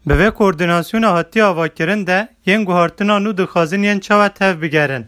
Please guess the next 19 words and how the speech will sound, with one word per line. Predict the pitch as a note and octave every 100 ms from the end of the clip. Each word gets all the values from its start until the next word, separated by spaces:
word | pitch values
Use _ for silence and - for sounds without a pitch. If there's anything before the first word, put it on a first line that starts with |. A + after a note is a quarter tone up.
| _ _ _
Herî | - F#3+ A#3
dawî | F3 E3+ E3 G3 G3+
îro | G3+ G3+ A3
sed | - G3+
û | G#3
bîst | G#3+ G3+
û | F3+
neh | G3+ G#3+
parlamenteran | F#3+ F3 E3+ E3 D#3+ G3 G3+ F#3 E3
bi |
daxuyaniyekê | E3 F3 - E3 D#3+ F3 G#3 F3 - G3+ A3
piştgirî | F#3 D#3+ - F3+ G3+
dan | G3 F#3
serokê | - F3 G3+ G3 E3+
C | G#3+ F#3+
H | E3
P | - G#3 G#3
Kemal | F#3 F3 E3
Kılıçdaroğlu. | - D#3+ - F3+ E3 D3 C3